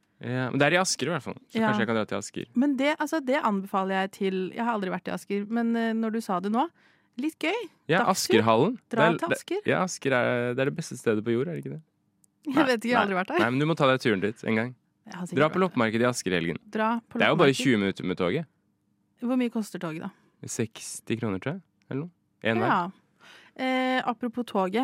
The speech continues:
Speaker 2: Ok, dette har ingenting med hva noen av oss skal i helgen å gjøre. Jeg, som sagt, er jo på TikTok. Eh, og der har de som er russ i år, begynt å vlogge russetiden sin.
Speaker 1: Ja.
Speaker 2: Og en ting
Speaker 1: Og det
Speaker 2: jeg
Speaker 1: får algoritmene dine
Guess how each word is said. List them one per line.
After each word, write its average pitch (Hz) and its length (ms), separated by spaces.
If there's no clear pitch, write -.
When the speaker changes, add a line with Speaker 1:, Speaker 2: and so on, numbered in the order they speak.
Speaker 2:
Ok, 226 120
dette 208 220
har 208 100
ingenting 190 380
med 190 140
hva 175 360
noen 175 220
av 170 80
oss 185 80
skal 190 180
i 185 40
helgen 175 220
å 175 60
gjøre. 208 260
Jeg, 214 480
som - 200
sagt, - 460
er 180 200
jo 185 40
på - 80
TikTok. 214 300
Eh, 220 180
og 214 80
der 214 220
har 196 340
de 190 160
som 214 160
er 214 100
russ 202 260
i 226 60
år, 196 220
begynt 196 240
å 214 80
vlogge 190 800
russetiden 180 480
sin. 294 140
Speaker 1:
Ja. 156 220
Speaker 2:
Og 135 80
en 254 200
ting 247 240
Speaker 1:
Og 196 80
det 135 120
Speaker 2:
jeg 208 60
Speaker 1:
får 120 140
algoritmene 107 560
dine 82 380